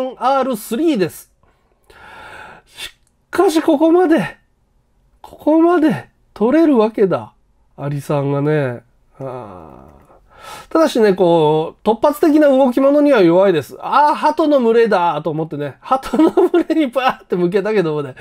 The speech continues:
全然取れませんね。エーエフがね、そんなに動き物に対応はできないですね。あ、まだ、でもね、こういうね、人物撮影、ビシッときます。これはね、ロー現像したものです。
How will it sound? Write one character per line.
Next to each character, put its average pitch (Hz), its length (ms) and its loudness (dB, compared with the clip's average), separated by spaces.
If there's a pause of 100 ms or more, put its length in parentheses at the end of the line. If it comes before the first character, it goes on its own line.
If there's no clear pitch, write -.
(340)
全 226 480 0
然 233 180 -6
取 - 160 2
れ 220 60 4
ま 220 140 2
せ 220 120 2
ん 175 100 -2
ね。 135 200 -10 (320)
エ 226 100 0
ー 330 300 4
エ 359 40 4
フ 311 180 2
が 285 160 2
ね、 247 180 2
そ 214 160 -2
ん 247 180 -8
な 240 80 0
に 208 100 -2
動 185 240 0
き 220 120 -10
物 240 260 -2
に 233 320 -6 (360)
対 226 260 0
応 220 80 2
は 214 80 0
で 170 180 0
き 196 140 -8
な 156 140 0
い 135 100 -4
で 127 100 -8
す - 100 -16
ね。 143 380 -6 (480)
あ、 302 140 0
ま 320 120 0
だ、 240 220 -4
で 311 120 -2
も 254 140 0
ね、 185 140 2
こ 233 180 -6
う 240 60 -4
い 240 80 -4
う 240 40 -4
ね、 226 140 0
人 269 260 0
物 349 140 0
撮 339 360 -2
影、 151 280 -4 (720)
ビ 151 160 -4
シ - 180 -10
ッ 160 120 -16 (280)
と 170 120 -12
き - 140 -16
ま 156 140 -8
す。 147 120 -8
こ 226 160 0
れ 339 60 2
は 381 100 2
ね、 339 220 2
ロ 294 200 2
ー 339 160 2
現 320 80 2
像 185 160 2
し - 80 -10
た 190 140 0
も 208 160 0
の 220 160 2
で 160 140 -6
す。 - 240 -20